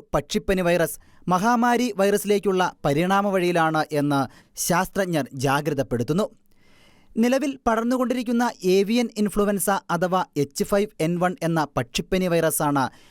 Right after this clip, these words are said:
മഹാമാരിയുടെ തലത്തിലേക്ക് കരുത്തു പ്രാപിക്കുന്നത്. യു കെയിലെ പിറ്റ്സബർഗിൽ നിന്നുള്ള ഗവേഷകൻ ഡോക്ടർ സുരേഷ് കുച്ചിപ്പുടിയാണ് വളർന്നുകൊണ്ടിരിക്കുന്ന ഈ അപകടത്തെക്കുറിച്ച് പറയുന്നത്.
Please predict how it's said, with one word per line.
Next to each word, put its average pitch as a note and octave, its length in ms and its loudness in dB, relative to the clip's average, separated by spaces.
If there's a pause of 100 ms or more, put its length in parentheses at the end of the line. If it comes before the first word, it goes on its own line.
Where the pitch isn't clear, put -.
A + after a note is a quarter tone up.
(100)
മഹാമാരിയുടെ E3+ 800 0
തലത്തിലേക്ക് C3+ 500 0 (180)
കരുത്തു B2+ 300 -2
പ്രാപിക്കുന്നത്. A#2+ 560 -2 (440)
യു D#3 140 2 (120)
കെയിലെ F3+ 240 2 (140)
പിറ്റ്സബർഗിൽ F3 640 -2
നിന്നുള്ള E3 280 0 (140)
ഗവേഷകൻ D#3 520 0 (160)
ഡോക്ടർ D3+ 280 0
സുരേഷ് D#3+ 400 -2
കുച്ചിപ്പുടിയാണ് D#3 680 0 (380)
വളർന്നുകൊണ്ടിരിക്കുന്ന E3+ 840 0 (180)
ഈ E3+ 80 0 (180)
അപകടത്തെക്കുറിച്ച് C#3 840 -2 (160)
പറയുന്നത്. B2+ 460 2